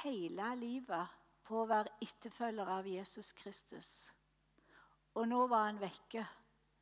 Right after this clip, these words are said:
Borte vekk, trodde de.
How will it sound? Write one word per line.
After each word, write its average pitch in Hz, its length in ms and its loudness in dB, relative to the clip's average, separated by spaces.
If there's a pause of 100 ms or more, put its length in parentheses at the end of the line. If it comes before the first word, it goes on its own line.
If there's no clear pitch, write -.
(420)
Borte - 480 -6
vekk, - 380 -2 (580)
trodde 175 420 -2
de. 160 120 0